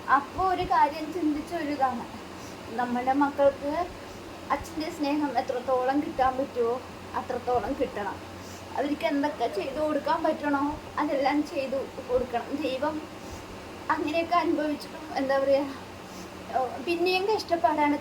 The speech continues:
തന്നത്. പക്ഷെ ഒരു കാര്യത്തില് സന്തോഷമുണ്ട്, അച്ഛൻ എന്നും കൂട്ടായിട്ട് ഇവർക്ക് ഉണ്ടാവും, ഉണ്ട്. ഏതൊരു പ്രതിസന്ധിയിലാണെങ്കിലും, എന്ത്, എന്ത്,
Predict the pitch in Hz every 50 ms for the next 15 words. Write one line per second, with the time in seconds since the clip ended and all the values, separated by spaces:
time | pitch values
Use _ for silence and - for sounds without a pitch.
0 | - 269 240 233 233 226 214 277 - - - 262 277 - 294 302 311 - - -
1 | - 508 494 554 - - 339 320 311 311 320 262 - - 294 320 349 381 381 -
2 | - - - - - - - - - - 302 - 359 285 277 269 277 294 285 349
3 | 302 262 233 240 233 240 262 - - - - - - - - - - - - -
4 | - - - 240 254 - - - - 320 277 240 285 285 285 294 302 311 330 -
5 | - - 311 285 277 277 - 285 269 269 - 262 269 277 262 269 - - 262 262
6 | - - - - 285 294 254 254 254 220 - 226 - - - - - - - -
7 | - - - - - - - - - - - 285 311 320 320 311 277 - - 220
8 | - - - - - - - - - - - - - - - - - - - -
9 | 277 302 269 277 311 330 320 330 330 - - 285 285 285 - 330 302 294 294 311
10 | 370 311 302 294 285 294 285 277 285 269 269 - - - - - 277 269 247 -
11 | - - - - - 247 269 277 277 302 302 330